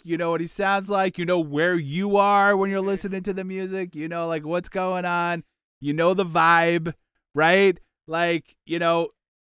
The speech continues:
Speaker 1: mic-, like, Apple versus Microsoft. Like, Microsoft, gray box, Excel spreadsheets. It, it's like there's nothing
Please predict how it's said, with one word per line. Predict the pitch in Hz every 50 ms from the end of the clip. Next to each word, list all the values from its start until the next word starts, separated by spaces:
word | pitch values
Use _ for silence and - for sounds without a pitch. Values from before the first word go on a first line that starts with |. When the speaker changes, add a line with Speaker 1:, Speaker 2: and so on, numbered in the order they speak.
| _ 135
Speaker 1:
mic-, | 135 160 175 190 196 - - 175
like, | 190 180 180 180 160 - - _ _ -
Apple | 160 180 196 208 202 - 214 208
versus | 190 196 202 196 - 196 175
Microsoft. | 165 175 165 156 - 131 117 - 120 104 87 82 - _ -
Like, | 123 120 117 117
Microsoft, | - 156 165 175 175 185 180 - 196 180 175 156 _
gray | - 165 170 190 202
box, | 185 190 190 190 185 185 - - - - - - - _ _ _ _ _ _ _ _ _
Excel | 151 143 - - 190 190 196
spreadsheets. | 185 - - 190 190 175 - - 185 180 175 165 - - - -
It, | 151 139 139
it's | 160 143 160 147
like | 151 147
there's | 139 151 147 139
nothing | 147 160 170 180 170 202 190 190 185 185 185 180